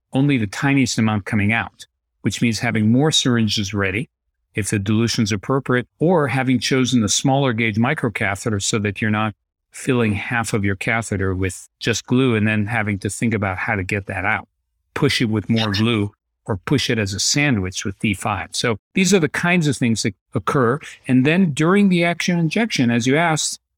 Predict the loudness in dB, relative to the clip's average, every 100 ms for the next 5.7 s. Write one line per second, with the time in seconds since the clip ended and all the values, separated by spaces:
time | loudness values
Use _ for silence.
0 | _ -2 2 2 2 0 2 0 2 0
1 | 2 0 0 -2 0 0 0 -2 -4 -4
2 | -4 -4 -2 -2 -2 -2 0 0 -4 -8
3 | -2 0 0 -4 _ _ -2 -2 2 2
4 | 4 4 4 4 2 -2 0 0 0 0
5 | -2 -2 -2 0 0 0 -2